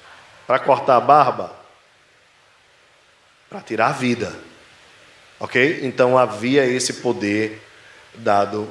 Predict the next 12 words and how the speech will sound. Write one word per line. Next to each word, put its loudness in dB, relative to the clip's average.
ah, -2
há 4
esse -6
poder -4
dado 0
pelo -2
Estado. -6
É, 6
há 2
muitas, 2
há 2
muitas -2